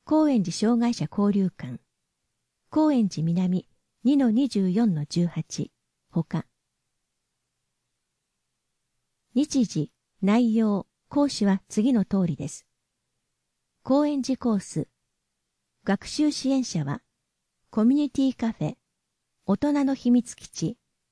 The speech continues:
アルコイリス、川上和弘。日程、内容、ゲストは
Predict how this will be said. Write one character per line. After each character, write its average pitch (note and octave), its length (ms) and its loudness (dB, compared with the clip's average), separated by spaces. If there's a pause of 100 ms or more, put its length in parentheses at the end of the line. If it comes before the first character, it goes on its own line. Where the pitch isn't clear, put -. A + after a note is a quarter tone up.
(160)
ア G3 160 0
ル C4+ 100 -2
コ C4+ 180 -2
イ B3 120 0
リ E3 80 -2
ス、 - 260 -10 (680)
川 A#3 280 0
上 B3 320 2
和 G3 120 0
弘。 D3+ 400 -6 (2000)
日 G#3 180 2 (160)
程、 C4 320 0 (120)
内 A#3+ 280 4
容、 B3 240 2
ゲ A#3+ 140 0
ス - 120 -8
ト F#3+ 120 0
は E3 160 -4